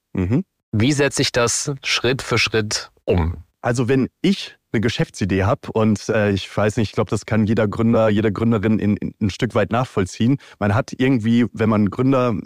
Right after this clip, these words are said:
Speaker 1: oder Gründerin ist, total viele Ideen im Kopf. Plötzlich wird man extrem sensibel, ähm, wenn man irgendwelche Probleme in seinem eigenen Leben entdeckt und denkt sich, „Okay, die, die Sachen schreibe ich mir direkt mal ins Notizbuch auf.“ So ist das auch bei mir. Und immer wenn ich dann eine Geschäftsidee hab,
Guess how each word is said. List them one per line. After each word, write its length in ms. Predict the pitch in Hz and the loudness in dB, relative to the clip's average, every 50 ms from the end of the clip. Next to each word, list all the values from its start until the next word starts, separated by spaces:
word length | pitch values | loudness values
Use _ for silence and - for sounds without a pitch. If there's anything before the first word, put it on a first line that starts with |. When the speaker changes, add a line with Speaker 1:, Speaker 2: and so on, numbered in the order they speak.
| - _ | -8 _
Speaker 1:
oder 180 | - 110 107 107 | -4 -2 -2 0
Gründerin 400 | 95 117 135 131 127 123 123 117 | 0 0 2 2 2 2 0 0
ist, 300 | - 117 117 - - - - - - - | 0 0 -2 -2 -4 -10 -20 -20 -20 -8
total 440 | - - 98 - - - 135 131 131 | -6 -6 -6 -4 -2 -2 0 0 0
viele 240 | - - 139 120 120 | 0 0 0 2 2
Ideen 320 | 98 113 110 95 120 120 | 2 2 0 2 2 2
im 140 | 117 101 92 | 2 0 0
Kopf. 240 | - - 92 - - | -2 -4 -6 -6 -6
Plötzlich 380 | - - 123 - - 131 107 - | -4 -4 -4 -2 -2 -4 -2 0
wird 160 | 123 110 - | -2 -2 0
man 140 | - 117 113 | 0 -2 -2
extrem 420 | - 110 - - - - 127 131 | -2 -4 -8 -8 -2 0 2 2
sensibel, 680 | 120 113 107 107 92 95 104 139 139 113 135 127 127 131 - - - - - 147 - _ | 2 2 2 2 0 0 0 0 0 2 2 2 2 0 -2 -6 -14 -12 -10 -10 -6 _
ähm, 480 | 107 107 107 110 110 110 110 113 117 98 | 0 0 2 2 2 2 2 2 0 0
wenn 100 | - 107 | 0 0
man 140 | 113 120 120 | 2 2 2
irgendwelche 380 | - 123 120 113 123 - 123 104 | 0 0 0 0 0 0 -2 -4
Probleme 580 | - - 117 98 101 110 135 147 147 147 139 | -4 -4 -2 0 2 2 2 2 2 2 2
in 100 | 107 120 | 2 2
seinem 200 | 107 113 107 107 | 2 2 0 0
eigenen 360 | - - 127 135 135 135 123 120 | 0 0 0 2 2 4 4 4
Leben 260 | 113 120 127 120 117 | 4 2 2 2 2
entdeckt 380 | - 113 98 117 113 - - | 2 2 0 0 -2 -2 -2
und 260 | - 107 104 95 - - | -2 0 0 0 0 0
denkt 200 | 113 104 104 - | 0 0 0 0
sich, 180 | 104 98 92 | 0 0 0
„Okay, 300 | - 104 - - 123 113 | -2 -2 -2 -2 0 0
die, 260 | 98 107 110 110 101 - - - - - | 2 2 2 2 0 -2 -6 -10 -6 -4
die 60 | 107 | -2
Sachen 260 | 95 120 - 120 107 | -2 0 0 -2 -2
schreibe 220 | - - 110 107 101 | -2 0 -2 0 0
ich 40 | 104 | 0
mir 100 | 110 101 | 0 0
direkt 240 | 107 107 107 - - | 0 0 0 0 -2
mal 100 | 110 87 | -2 0
ins 180 | 85 98 - | -2 -2 -2
Notizbuch 480 | 110 101 90 - 110 - - - 101 76 | -4 -4 -4 -4 -6 -6 -4 -4 -4 -2
auf.“ 300 | - 92 110 123 - - | 0 0 0 -2 -2 -2
So 140 | - 101 98 | -2 0 0
ist 140 | 82 - | 0 0
das 120 | 113 101 - | -2 -2 -2
auch 100 | 110 - | -4 -2
bei 160 | - - 87 | -2 -2 0
mir. 300 | 87 92 110 151 202 214 - - - - - - - - | 2 2 2 2 0 -2 -4 -10 -20 -20 -18 -16 -6 -2
Und 140 | 120 120 | 0 0
immer 260 | - - 180 196 175 156 | 2 2 2 2 2 2
wenn 100 | 160 160 | 2 0
ich 120 | 147 - | 0 0
dann 140 | - 123 123 | 0 0 2
eine 140 | 123 123 95 | 2 2 0
Geschäftsidee 800 | 90 92 - - 165 180 - - - - 104 90 101 95 85 82 | 0 -2 -2 -2 -4 -4 -4 -6 -6 -4 -2 0 0 0 0 0
hab, 240 | 113 135 - - | 0 -2 -4 -8